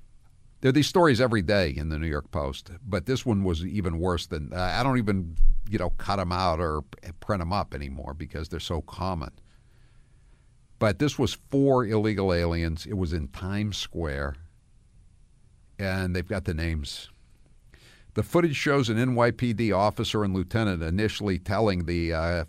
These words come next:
foreign criminals to move along around eight thirty P M Saturday on West Forty-second Street in Manhattan, before things quickly get rowdy as a scuffle breaks out between the cops and a suspect who is wrestled to the ground.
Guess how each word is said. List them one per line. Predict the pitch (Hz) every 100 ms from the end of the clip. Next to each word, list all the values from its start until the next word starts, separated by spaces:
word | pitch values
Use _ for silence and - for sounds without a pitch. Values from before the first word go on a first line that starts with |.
| -
foreign | 107 101 92
criminals | - 101 95 87 80 -
to | 80
move | 95 101
along | 92 95 98 82
around | 80 78 80
eight | 85 85
thirty | 95 92 85
P | 82 85
M | 80
Saturday | - 87 90 76 73
on | 73
West | 85 82 -
Forty-second | 90 82 73 - 87 76 71
Street | - 71
in | 76
Manhattan, | 71 71 80 78 69 - - - - - - - - -
before | 101 - 110 104
things | - 127 101
quickly | - - 135 139 107
get | 104 -
rowdy | 87 98 98 78
as | 76
a | 85
scuffle | - - 117 - 90
breaks | 90 87 -
out | 92 90
between | 87 78 92 82
the | 76
cops | - 101 90 - 85
and |
a | 71
suspect | - 113 95 - 69 65 -
who | 76
is | -
wrestled | 80 80 82 -
to | 80
the | 76
ground. | 76 82 69 -